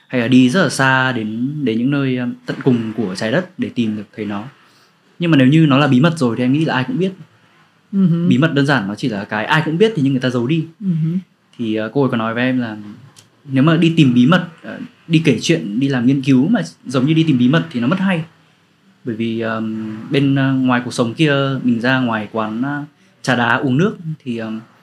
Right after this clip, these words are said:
Speaker 1: em cũng thấy, ờ, ờ, các bà, các ông, những người, ờ, lớn tuổi, ờ, bảy mươi, tám mươi ngồi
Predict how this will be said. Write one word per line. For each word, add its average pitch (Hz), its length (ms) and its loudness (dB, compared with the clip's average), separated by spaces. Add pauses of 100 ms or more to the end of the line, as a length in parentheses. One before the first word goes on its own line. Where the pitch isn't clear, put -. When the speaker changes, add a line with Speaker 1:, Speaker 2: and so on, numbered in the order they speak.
(400)
Speaker 1:
em 160 180 0
cũng 185 80 -2
thấy, 143 300 2
ờ, 185 140 -2 (600)
ờ, 143 120 -10
các 180 160 -2
bà, 135 240 4
các 139 100 -2
ông, 151 340 0
những 151 100 -2
người, 127 300 2
ờ, 113 120 -4
lớn 123 220 0
tuổi, 127 280 0
ờ, 101 260 -14
bảy 120 160 -2
mươi, 139 180 2
tám 127 200 0
mươi 147 160 2
ngồi 131 140 2